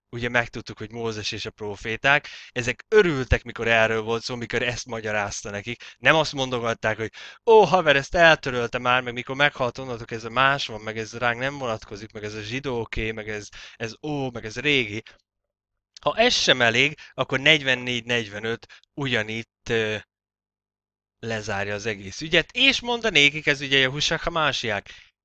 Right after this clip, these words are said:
Ezek azok a, ezek azok a beszédek, melyeket szóltam néktek, mikor még veletek valék, hogy szükség beteljesedni mindazoknak, miknek,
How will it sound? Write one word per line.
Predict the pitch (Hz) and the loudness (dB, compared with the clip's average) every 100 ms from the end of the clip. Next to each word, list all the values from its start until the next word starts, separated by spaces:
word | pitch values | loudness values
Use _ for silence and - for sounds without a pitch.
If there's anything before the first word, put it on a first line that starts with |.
| - | 0
Ezek | 160 165 220 240 | 2 4 0 0
azok | 233 208 - | -2 -2 -10
a, | 240 - 185 | -10 -8 -4
ezek | 190 - | -2 -2
azok | - 247 - | -4 -4 0
a | |
beszédek, | 190 165 - 170 175 | 4 4 4 2 2
melyeket | - 160 156 143 | 2 4 4 2
szóltam | - 151 143 139 | -2 -2 0 -2
néktek, | 127 139 - 170 | 0 -2 -2 -4
mikor | 143 131 135 | -4 -2 -2
még | 120 117 104 | 0 -4 0
veletek | 117 117 139 - | 2 2 0 0
valék, | 151 160 160 | 2 2 0
hogy | - 113 | -6 -10
szükség | - 165 - 165 151 | -8 -6 -4 -4 -2
beteljesedni | 127 123 131 131 - 123 | -2 2 2 2 -2 -8
mindazoknak, | 120 120 113 113 123 - 160 - - - _ _ | -10 -8 -6 -6 -6 -4 -4 -6 -20 -20 _ _
miknek, | _ 110 131 - 202 196 | _ -6 -4 0 0 0